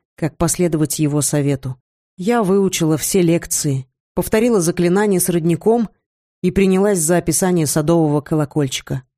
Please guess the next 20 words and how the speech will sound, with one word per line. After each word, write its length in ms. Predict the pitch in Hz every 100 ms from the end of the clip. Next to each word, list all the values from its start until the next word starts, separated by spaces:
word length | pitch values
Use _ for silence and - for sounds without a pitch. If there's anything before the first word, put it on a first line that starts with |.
| _
старательно 580 | - 156 147 143 143 147
его 160 | 143
представляя. 720 | 139 143 - 160 151 143 135 131 _ _ _ _
Структуру 500 | - - 160 - 156
лепестков, 840 | 151 143 147 - - 202 175 - _ -
цвет, 560 | - 156 180 180 - _
который 340 | 147 147 151
напоминал 540 | 147 139 151 151 147 147
глаза 420 | 151 156 147 156
снежного 520 | 139 160 147 147 143
принца, 520 | 139 151 147 135 135 - _ _ _ -
колыхание 540 | 180 156 180 170 147
венчиков 500 | 156 185 170 156 151
на 120 | 160
ветру 300 | 156 - 156
в 80 | 139
саду 300 | - 156 156
вдоль 280 | 147 151 143
каменной 400 | 156 147 143 147
дорожки. 580 | 151 151 143 - 135